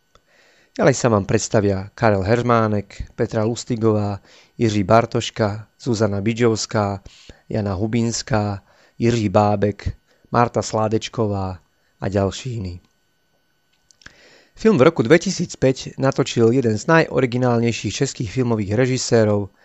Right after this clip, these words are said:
Petr Zelenka, ktorý je rovnako autorom pôvodnej divadelnej hry Pražského Davidského divadla, ktorá je predlohou k tomuto filmu. Petra Zelenku k napísaniu scenára pre divadelnú hru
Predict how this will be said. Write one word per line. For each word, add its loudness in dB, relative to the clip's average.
Petr -2
Zelenka, 0
ktorý 4
je 6
rovnako 2
autorom 4
pôvodnej 2
divadelnej 0
hry -2
Pražského 0
Davidského 2
divadla, 4
ktorá 2
je 0
predlohou 2
k -20
tomuto -2
filmu. -2
Petra 0
Zelenku 4
k 2
napísaniu 0
scenára 4
pre 0
divadelnú -2
hru -2